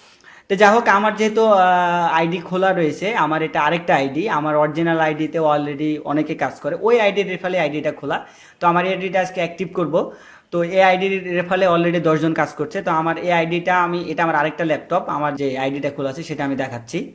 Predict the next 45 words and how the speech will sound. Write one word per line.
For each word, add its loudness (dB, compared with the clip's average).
তো -2
এই 2
যে, -2
আহ, 2
এসে -4
রেজিস্ট্রেশন -4
করার 4
পরে 0
আমি 2
আবার 2
বলছি, -2
রেজিস্ট্রেশন -6
করার 0
পরে -6
সাকসেসফুল -8
ওকে -4
করার 0
পরে 0
আপনার 0
Gmail-এ -2
এটা -4
যাবে। -4
আমি -2
আরেকবার 2
বলে 2
দিই 0
যে 2
Gmail 0
আগে 2
আপনি 2
log 4
in -2
করবেন -2
Mozilla 0
Fox-এ, -4
তারপরে -2
আপনি -2
Facebook -4
অ্যাকাউন্ট 0
log 0
in 0
করবেন, 0
তারপরে 0
আপনি -2
YouTube-এ 2